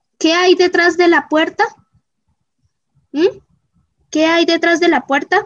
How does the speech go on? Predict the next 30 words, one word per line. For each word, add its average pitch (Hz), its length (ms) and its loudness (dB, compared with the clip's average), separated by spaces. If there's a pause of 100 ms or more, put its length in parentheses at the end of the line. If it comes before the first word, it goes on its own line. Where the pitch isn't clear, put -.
No 294 240 -2
se 359 140 4
lo 392 140 6
diré 247 180 -2
a 208 60 -4
nadie", 240 420 -4 (640)
dijo 277 260 0
señalando 269 560 0
el 233 120 -2
nudo 285 380 -2
alrededor 220 420 -4
de 202 80 -6
la 233 260 -2
cuerda, 370 420 -2 (100)
porque - 360 -12 (160)
pues 208 140 -18
ya 208 120 -20
se - 140 -14
iba 220 80 -8
a 240 40 -6
morir, 370 380 -4
¿cierto? 370 380 -2 (460)
Entonces, 240 260 -2
¿cómo 262 240 0
le 233 100 0
iba 233 100 0
a 220 40 -2
decir - 240 -6
a 269 80 -2
alguien? 262 300 -6